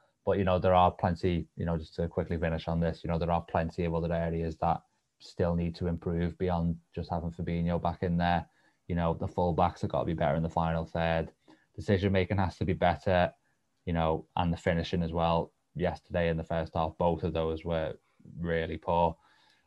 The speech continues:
And, you know, confidence, confidence will be boosted yesterday. Um, and you, you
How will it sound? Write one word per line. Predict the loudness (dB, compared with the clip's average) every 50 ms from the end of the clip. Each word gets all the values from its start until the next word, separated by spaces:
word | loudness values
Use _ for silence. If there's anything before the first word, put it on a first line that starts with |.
| _ -2
And, | -2 0 0 0
you | 2 2
know, | 2 2
confidence, | 4 4 4 4 4 2 2 4 4 2 0 -4 -16 -18 _ 2
confidence | 4 4 6 6 6 4 4 4 4
will | 8 10 10 10
be | 10 8
boosted | 4 4 2 2 2 0 0 4 6
yesterday. | 6 4 4 2 -2 2 6 6 6 6 6 2 -6 _ _ -12 -6
Um, | 0 2 4 6 6 6 6 4 2 0 -2 -8 -20 -20 -14 -8 -4
and | -4 -2
you, | -2 -4 -6 -8 -8
you | -8 -8 -6